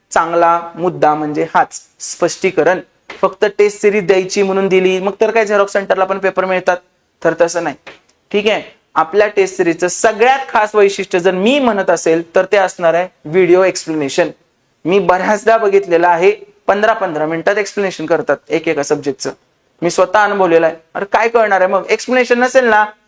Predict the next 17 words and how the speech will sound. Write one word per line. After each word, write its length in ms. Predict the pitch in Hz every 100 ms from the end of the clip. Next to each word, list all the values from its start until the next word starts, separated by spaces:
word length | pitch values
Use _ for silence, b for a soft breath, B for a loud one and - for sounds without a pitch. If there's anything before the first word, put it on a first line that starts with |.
| _
तर 60 | -
काही 220 | - 254
उपयोग 280 | 240 208 165
नाही. 140 | 139 135 -
आणि 120 | 175
विद्यार्थ्यांच्यासाठी 720 | 208 220 269 254 254 254 240
पण 160 | 226 247
सांगतो, 460 | 240 180 160 151 - _ -
जी 80 | 240
मुलं 220 | 247 247
फक्त 220 | 233 240
पेपर 400 | 240 240 226 233
देतात 360 | 233 226 226 226
आणि 120 | 220
एक्सप्लेनेशन 400 | 214 226 220 220
बघत 200 | 226 226
नाही, 140 | 226